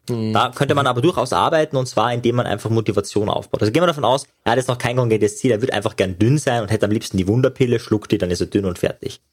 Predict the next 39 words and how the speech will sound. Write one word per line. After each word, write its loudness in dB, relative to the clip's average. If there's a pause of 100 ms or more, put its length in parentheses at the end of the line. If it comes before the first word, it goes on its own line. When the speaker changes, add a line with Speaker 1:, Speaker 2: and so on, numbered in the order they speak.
(360)
Speaker 1:
Mhm. -6
Speaker 2:
Äh, 0
ist -2
natürlich -2
unrealistisch 2
und 0
dann, 2
ähm, 0
wäre 2
aber 2
natürlich 0
schon -2
das, 2
dass -2
wir 2 (100)
mit, -2
mit, -2
äh, 2
Motivationsstrategien 0
arbeiten 0
können. 0
Da 2
habe 0
ich 4
auch 0
in 0
meinem 0
Podcast -2
schon 0
sehr 0
viele 2
verschiedene 0
vorgestellt. 0
Ich -4
nehme 2
jetzt -2
mal 2
eine 0
raus. 0